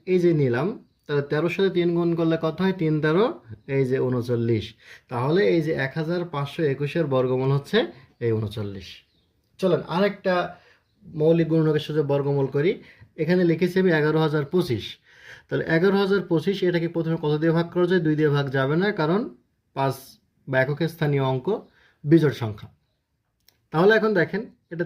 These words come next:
তিন দিয়ে ভাগ করা যায়। তিন দিয়ে ভাগ করলে তিন হাজার ছয়শো পঁচাত্তর এটা আপনার ক্যালকুলেটর ব্যবহার করে করে নেবেন। এরপরে এই তিন হাজার ছয়শো পঁচাত্তর আবার কি তিন দিয়ে ভাগ যায়? তাহলে তিন দিয়ে ভাগ করলে হয় এক হাজার দুইশো পঁচিশ।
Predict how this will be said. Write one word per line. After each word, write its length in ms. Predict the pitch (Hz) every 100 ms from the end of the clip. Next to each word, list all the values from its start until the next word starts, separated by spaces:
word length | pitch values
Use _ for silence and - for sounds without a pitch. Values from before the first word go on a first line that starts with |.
| 170
তিন 120 | 170
দিয়ে 140 | 165 156
ভাগ 160 | 139 139
করা 160 | 135 131
যায়। 160 | 131 190
তিন 140 | - 156
দিয়ে 120 | 151 143
ভাগ 100 | 143
করলে 260 | 151 151 160 170 - - - - -
তিন 140 | - 143 147
হাজার 260 | 147 160 151 - _ _ _ _ _ _ _ _ _
ছয়শো 480 | - - 143 143 - 175
পঁচাত্তর 360 | 156 143 139 160 170
এটা 100 | 165
আপনার 220 | 147 156
ক্যালকুলেটর 420 | 139 131 139 151 143
ব্যবহার 220 | 139 143
করে 120 | 147 143
করে 180 | 139
নেবেন। 280 | 139 143 175 240 - _ _ _ _ _
এরপরে 320 | 180 180 208 220 185
এই 60 | 175 180
তিন 100 | 170
হাজার 180 | 185 196
ছয়শো 220 | 190 196 202
পঁচাত্তর 400 | 175 170 185 202
আবার 140 | 190 190
কি 100 | 233
তিন 180 | 202 175
দিয়ে 140 | 160
ভাগ 140 | 131 110
যায়? 140 | 101 104 - _ _ _
তাহলে 220 | - 123
তিন 100 | 165
দিয়ে 140 | 190 185
ভাগ 140 | 180 185
করলে 200 | 185 185
হয় 140 | 202 180 151
এক 80 | -
হাজার 240 | 165 160 196 170
দুইশো 420 | 151 151 143 190 233 339 - _
পঁচিশ। 380 | 170 143 117